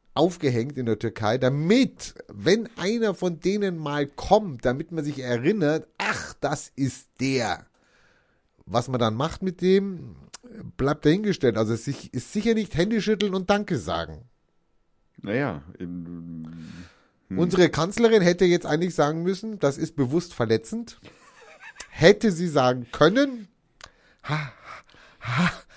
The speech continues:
Speaker 2: Naja, sie
Speaker 1: ha,
Speaker 2: ist Diplomatin.
Speaker 1: ha, ha, ha, ha, nein, hat sie nicht.
Speaker 2: Nein.
Speaker 1: Also bei der Abstimmung war sie nicht da, weil sie irgend so, so, irgend so, so einen verkackten Schweizer Tunnel einweihen musste. Ja?
Speaker 2: Ja, ja.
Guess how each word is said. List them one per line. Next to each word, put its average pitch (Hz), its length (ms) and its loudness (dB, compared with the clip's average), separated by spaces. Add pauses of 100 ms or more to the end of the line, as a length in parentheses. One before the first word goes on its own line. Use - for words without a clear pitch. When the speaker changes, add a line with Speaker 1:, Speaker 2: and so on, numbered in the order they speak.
Speaker 2:
Naja, 98 220 4
sie - 60 6
Speaker 1:
ha, 185 220 12
Speaker 2:
ist 196 100 0
Diplomatin. 98 1040 4
Speaker 1:
ha, 170 100 4 (440)
ha, 160 180 0 (840)
ha, 156 120 -4 (1000)
ha, 143 160 0 (400)
nein, 139 140 0 (500)
hat - 160 -6
sie - 120 -6
nicht. 82 180 -4 (420)
Speaker 2:
Nein. 78 140 -4
Speaker 1:
Also - 120 -2
bei 131 80 6
der - 120 2
Abstimmung 180 460 2
war 170 140 6
sie 180 100 2
nicht 175 200 0
da, 165 180 6
weil 147 140 6
sie 139 80 0
irgend 143 220 2
so, 151 160 4
so, 131 140 0
irgend 139 200 -2
so, 143 140 2
so 127 120 2
einen 127 100 0
verkackten 147 560 -4
Schweizer 127 440 0
Tunnel 202 300 4
einweihen 170 460 -2
musste. 208 500 -2 (300)
Ja? 185 320 2 (180)
Speaker 2:
Ja, 139 240 4
ja. 156 220 2